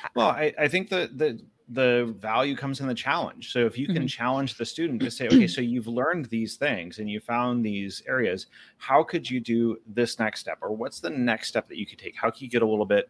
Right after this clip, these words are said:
Speaker 1: further?" So, for example, you know, how could you plot a parabolic arc, right? To
Speaker 2: Mm-hmm.
Speaker 1: do a parabolic arc of throwing a, a Frisbee or a baseball or something up into the air, you're actually not that much further away from orbital mechanics,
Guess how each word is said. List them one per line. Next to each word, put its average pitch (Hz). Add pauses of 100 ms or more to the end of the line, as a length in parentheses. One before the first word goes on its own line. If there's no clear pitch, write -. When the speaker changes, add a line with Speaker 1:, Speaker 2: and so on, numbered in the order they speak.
(100)
Speaker 1:
further?" 135 (320)
So, 123
for 123
example, 117 (520)
you 135
know, 117
how 143
could 180
you 190
plot 147
a 151
parabolic 127
arc, - (160)
right? 113
To -
Speaker 2:
Mm-hmm. 180
Speaker 1:
do 151
a 147
parabolic 147
arc 123
of 120
throwing 131
a, 113
a 113
Frisbee 107
or 98
a 95
baseball 107
or 98
something 131
up 120
into 113
the 107
air, 101 (480)
you're 151
actually 254
not 135
that 147
much 135
further 143
away 107
from 117
orbital 117
mechanics, 117